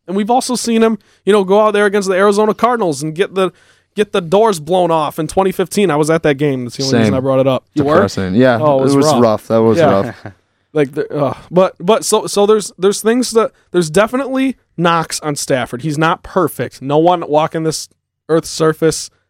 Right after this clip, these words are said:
Speaker 1: is, but I, I just don't,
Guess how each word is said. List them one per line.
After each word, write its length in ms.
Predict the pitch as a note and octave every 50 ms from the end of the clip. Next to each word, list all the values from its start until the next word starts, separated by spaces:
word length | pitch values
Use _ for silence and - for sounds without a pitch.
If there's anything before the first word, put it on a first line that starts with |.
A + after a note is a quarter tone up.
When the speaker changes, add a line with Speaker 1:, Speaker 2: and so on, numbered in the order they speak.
| _ _ -
Speaker 1:
is, 460 | D#3+ C#3+ B2+ B2+ D3 E3 D#3 - - _ _ _ _ _
but 320 | - D3 E3+ E3+ D#3+ - _ _ _ _ _ _ _ _ _ _ _ _ _ _ _ _ _ _ _ _ _ _ _ _ _ _ _ _ _ -
I, 200 | - D#3+ F3+ G3
I 140 | E3+ F#3+ A#3
just 240 | C#4 C#4 G#3 F3+ F3
don't, 280 | G#3 A3+ A#3 A#3 -